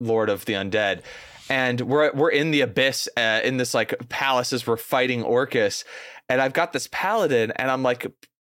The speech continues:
I'm looking at an index card where it's like, this plus this plus this plus this plus this,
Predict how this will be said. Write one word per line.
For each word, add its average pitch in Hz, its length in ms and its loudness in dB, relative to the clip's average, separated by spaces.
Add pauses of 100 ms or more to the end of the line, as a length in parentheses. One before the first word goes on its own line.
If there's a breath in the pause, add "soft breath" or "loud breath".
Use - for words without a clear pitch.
(340)
I'm 202 200 0
looking 208 320 0
at 156 160 4
an 131 140 2
index 170 420 0
card 104 440 2
where 120 200 4
it's 117 180 -4
like, 110 240 2 (640 loud breath)
this 151 540 0
plus - 360 -2
this 185 220 0
plus - 240 0
this 170 200 0
plus - 280 -2
this 180 200 -2
plus 131 240 0
this, 160 240 0